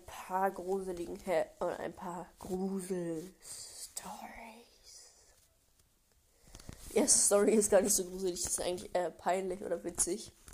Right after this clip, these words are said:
Und zwar haben wir in der dritten Klasse mit unserer Lehrerin, die sehr, äh, Musik,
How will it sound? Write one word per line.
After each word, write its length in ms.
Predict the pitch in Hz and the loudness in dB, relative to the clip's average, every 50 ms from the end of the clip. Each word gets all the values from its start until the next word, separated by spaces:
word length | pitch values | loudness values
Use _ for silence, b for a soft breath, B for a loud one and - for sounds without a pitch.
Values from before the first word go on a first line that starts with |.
| B B B B B B B B B B B | B B B B B B B B B B B
Und 100 | B 202 | B -8
zwar 160 | - - 196 | 0 2 2
haben 140 | 196 202 208 | 4 4 2
wir 60 | 196 | 0
in 60 | 190 196 | 0 0
der 100 | 190 190 | 0 2
dritten 280 | 190 208 208 - 208 | 2 2 2 2 0
Klasse 280 | - 214 214 208 - 196 | 0 0 0 2 2 0
mit 100 | 170 - | -2 -2
unserer 180 | - - 180 | -2 -2 -2
Lehrerin, 520 | 180 175 185 190 190 180 185 170 170 175 180 | 0 2 2 2 0 0 -2 -4 -6 -6 -6
die 140 | 180 170 170 | -8 -8 -8
sehr, 580 | - - - 180 175 175 180 180 175 - - | -6 -6 -4 -2 0 0 0 0 -2 -2 0
äh, 400 | 175 175 175 170 165 160 156 165 - _ - - - _ _ _ _ _ _ _ - - | 2 2 2 2 2 0 0 -4 -6 _ -20 -20 -20 _ _ _ _ _ _ _ -16 -12
Musik, 680 | - 170 175 160 - 185 196 208 226 226 226 - - - | -6 -4 -2 -2 -2 -2 0 -2 -2 -2 -4 -10 -18 -20